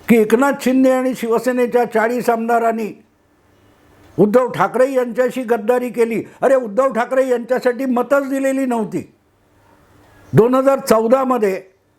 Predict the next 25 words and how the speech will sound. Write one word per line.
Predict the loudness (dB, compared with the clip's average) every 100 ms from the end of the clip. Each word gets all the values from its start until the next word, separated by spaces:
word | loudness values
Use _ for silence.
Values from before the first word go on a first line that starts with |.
| _ _ 0
जेव्हा | 0 2
त्रेसष्ट | 0 2 2 2 -2 0
आमदार | -2 0 -2 -2
निवडून | -2 -2 -2
आले, | 0 2 0 -4 _ _ -2
त्याच्यात | 0 0 -4 -2
फाटाफूट | -4 -2 -2 -2 -2
झाली | 0 0 0
असती | -2 -2
तर | -2
ती | -2 -4
नक्कीच | -6 -6 -4 -2
गद्दारी | 0 0 0 -2 0
होती, | -2 -2 -8
कारण | -10 -10 -2 -2 2
तेव्हा | 2 2 0 -6 _ -4
शिवसेनेने | 0 0 0 0 -2 -4 -4 -6 -4
उद्धव | 0 0 0
ठाकरे | -4 -8 0 0 0
यांच्या | -2 0 -2
नेतृत्वाखाली | -2 -4 -4 0 2 2 -2 -4 -10 _ _ _ _
स्वबळावर | 0 2 2 2 2 2 0
निवडणूक | -2 -4 -4 -2
लढवली | -2 0 -2 -4
होती. | -14